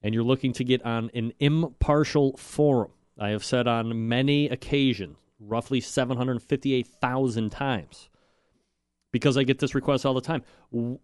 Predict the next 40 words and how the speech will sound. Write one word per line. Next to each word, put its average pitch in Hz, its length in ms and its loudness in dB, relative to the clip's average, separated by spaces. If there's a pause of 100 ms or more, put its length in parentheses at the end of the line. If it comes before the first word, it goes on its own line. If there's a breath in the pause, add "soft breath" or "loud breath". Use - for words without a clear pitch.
(140)
you 151 300 4
don't, 185 420 2
uh, 147 160 0
support 139 640 0
competition, 127 680 -2
Bobby. 117 280 2
You're 117 220 2
not, 135 400 -2
uh, 101 400 -2 (140)
a 95 80 -8
K 135 320 2
C 127 160 2
B 120 160 0
S 127 200 -2
member. 113 540 -2
You're 113 200 -2
not 127 200 -4
an 110 100 -6
F 120 180 -4
B 113 160 -2
A 131 120 4
member 113 640 -2 (380 loud breath)
or 110 240 0
an 107 60 -2
I 131 180 0
B, 123 200 0 (160)
I 120 120 2
C 131 180 0
B, 117 280 2 (380)
uh, 95 80 -14 (320)
International 101 460 -18
Bar-, 95 320 -10
I 131 140 0
B 143 160 2
C 131 280 4
A 143 200 4
member, 113 800 0
blah, 120 420 -4
blah, 131 300 0
blah." 117 480 -2